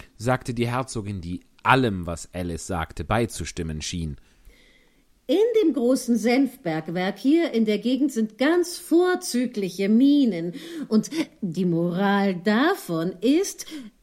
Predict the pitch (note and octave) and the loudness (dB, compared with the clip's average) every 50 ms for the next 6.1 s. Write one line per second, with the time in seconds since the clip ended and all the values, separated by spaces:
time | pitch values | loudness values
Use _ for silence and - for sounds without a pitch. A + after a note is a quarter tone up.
0 | _ - G3 F3+ A3+ B3+ B3 A#3+ B3+ F4 G#4 B4+ C5 E4+ C4+ D#4+ F#4+ G4 - F4 | _ -8 -2 0 0 0 2 4 4 4 4 4 2 0 0 0 0 0 0 0
1 | C4+ B3+ B3 B3+ C4 B3+ B3+ B3 - - B3 A3+ G#3 F3+ F3 F3+ F3 A#3 D4+ - | 0 2 2 0 0 -2 -2 -4 -4 -2 -2 -2 0 0 -2 0 2 2 0 0
2 | - - - - G3 F3 E3 E3 E3+ - E3 D#3+ F3 E3+ - G#3+ G3 F#3+ G3 G3+ | 0 -8 -12 -10 -6 -6 -4 -4 -4 -4 -4 -4 -6 -4 -4 -4 -4 -2 -2 -2
3 | G3+ G3+ A#3 B3+ B3 - C4 C4 B3+ C4+ D4 G4+ D5+ - _ _ _ _ _ _ | -2 -2 -2 -4 -6 -10 -10 -8 -8 -8 -8 -10 -12 -14 _ _ _ _ _ _
4 | _ _ _ _ _ _ _ _ _ _ _ _ _ _ - E4 E4+ D4 - - | _ _ _ _ _ _ _ _ _ _ _ _ _ _ 0 2 2 2 2 -2
5 | - - - - _ _ - A4+ A4 - D4 E4 F4 G#4 C5 A#4 E4 C4+ - - | -10 -16 -18 -20 _ _ -2 -2 0 0 2 2 2 4 4 4 2 2 2 -2
6 | - - | -8 -12